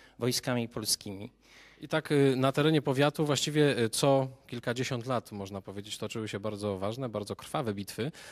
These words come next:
Speaker 2: Y, ale ja bym chciał jeszcze powiedzieć o, o mieście, y, czy o powiecie też. Y, ten powiat, to miasto zawdzięcza bardzo dużo właśnie znanym,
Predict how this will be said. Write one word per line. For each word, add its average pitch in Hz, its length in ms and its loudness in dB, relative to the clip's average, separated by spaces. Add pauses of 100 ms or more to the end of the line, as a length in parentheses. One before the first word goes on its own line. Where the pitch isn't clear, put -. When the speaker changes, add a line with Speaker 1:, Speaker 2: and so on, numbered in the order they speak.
(140)
Speaker 2:
Y, 117 140 2
ale 131 100 0
ja 170 60 0
bym 190 120 0
chciał 185 140 0
jeszcze 175 140 -4
powiedzieć 180 340 -2
o, 156 300 2
o 135 100 0
mieście, 110 680 -2
y, 92 300 -6 (100)
czy - 140 -6
o 117 100 -4
powiecie 143 380 -4
też. 139 340 4 (340)
Y, 120 160 0 (580)
ten 190 180 -8
powiat, 175 460 -2
to 139 120 -4
miasto 151 400 -4
zawdzięcza 135 480 -4
bardzo 120 400 -4
dużo 110 440 -4
właśnie 104 340 -8
znanym, 117 640 -2